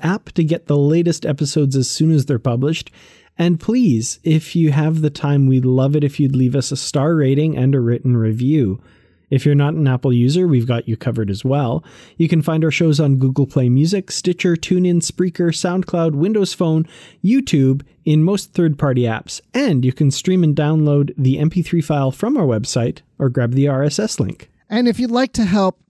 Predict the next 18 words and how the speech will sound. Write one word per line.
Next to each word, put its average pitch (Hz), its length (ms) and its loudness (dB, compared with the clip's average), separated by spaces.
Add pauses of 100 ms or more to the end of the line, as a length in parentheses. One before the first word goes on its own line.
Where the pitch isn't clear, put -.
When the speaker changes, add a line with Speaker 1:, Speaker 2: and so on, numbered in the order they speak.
(100)
Speaker 2:
to - 120 -8
keep - 380 -2 (120)
all 202 220 2
of 196 80 0
our 190 140 0
shows 143 280 0
coming 139 340 0
to - 120 -4
you 123 220 0
each 175 260 -2
week, 120 260 -4
even 285 260 0
the 233 100 2
episodes 180 420 0
about 131 300 -2
Gold 135 260 0
Key - 140 -12
Comics, 117 560 -4